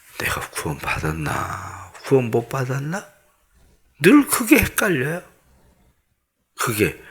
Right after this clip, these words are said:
거기에다 나무를 집어넣고 번제물이 있어야 되는데 하나님을 예배하는, 예배하는 삶이 없어지면.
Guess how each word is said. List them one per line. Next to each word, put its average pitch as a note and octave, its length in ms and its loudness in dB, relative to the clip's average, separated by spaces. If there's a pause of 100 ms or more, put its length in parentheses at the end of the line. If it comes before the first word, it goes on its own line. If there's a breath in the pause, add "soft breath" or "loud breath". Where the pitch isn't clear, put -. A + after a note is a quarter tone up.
(320 soft breath)
거기에다 G#3+ 480 8
나무를 G3+ 600 2
집어넣고 F3+ 540 4
번제물이 F3 680 6
있어야 C#3+ 380 4
되는데 G#2 600 2 (280 loud breath)
하나님을 F3 640 4
예배하는, C3 720 8 (300 loud breath)
예배하는 B2+ 640 8
삶이 A#3 560 4
없어지면. - 680 -4